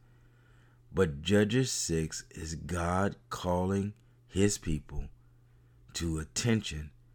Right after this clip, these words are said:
to let us know when we live in idolatrous ways that we will reap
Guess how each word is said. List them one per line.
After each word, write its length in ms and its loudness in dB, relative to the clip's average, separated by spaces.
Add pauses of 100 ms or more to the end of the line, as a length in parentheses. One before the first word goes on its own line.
(320)
to 120 -8
let 240 0
us 260 2
know 340 -6 (580)
when 180 -4
we 120 -2
live 400 2
in 100 4
idolatrous 920 -2
ways 560 -8 (720)
that 480 -2
we 160 2
will 240 0
reap 440 -2